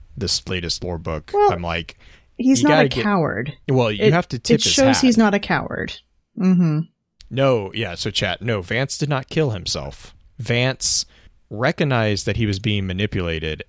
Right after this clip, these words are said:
Speaker 1: and then attacked the thing that was manipulating him and gouged its eyes out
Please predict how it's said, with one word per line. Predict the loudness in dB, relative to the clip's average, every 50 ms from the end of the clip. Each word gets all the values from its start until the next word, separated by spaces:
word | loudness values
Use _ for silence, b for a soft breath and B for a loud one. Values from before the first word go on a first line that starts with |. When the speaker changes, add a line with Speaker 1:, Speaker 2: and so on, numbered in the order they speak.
| -8 -6
Speaker 1:
and | -6 -6 -6
then | -8 -10 -10
attacked | -10 -8 -6 -8 -6 -4 -4 -4 -4 -6 -10 _ -14 -14 -14 -16 -20 -20 -16 -8
the | -6 -6
thing | -4 -2 -4 -4 -2
that | -2 -4 -4
was | -4 -6
manipulating | -6 -4 -4 -4 -4 -4 -4 -4 -4 -4 -6 -6
him | -8 -8
and | -8 -8 -10 -8 -8
gouged | -6 -4 -2 -2 -2 -4 -4 -6 -6
its | -8 -8 -6
eyes | -6 -4 -4 -4 -6 -6
out | -6 -10 -12 -16 -18